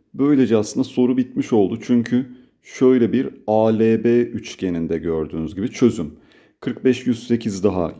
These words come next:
yüz elli üç, yirmi yedi derece olur cevabımız D şıkkı. Yani karışık gibi görünüyor ama aslında sadece olay bu. Arkadaşlar sadece muhteşem üçlüyü görmemiz bile bayağı bir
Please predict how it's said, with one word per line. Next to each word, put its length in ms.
yüz 460
elli 320
üç, 340
yirmi 360
yedi 240
derece 360
olur 260
cevabımız 720
D 160
şıkkı. 360
Yani 280
karışık 420
gibi 140
görünüyor 360
ama 140
aslında 280
sadece 440
olay 360
bu. 120
Arkadaşlar 560
sadece 460
muhteşem 500
üçlüyü 320
görmemiz 560
bile 220
bayağı 340
bir 340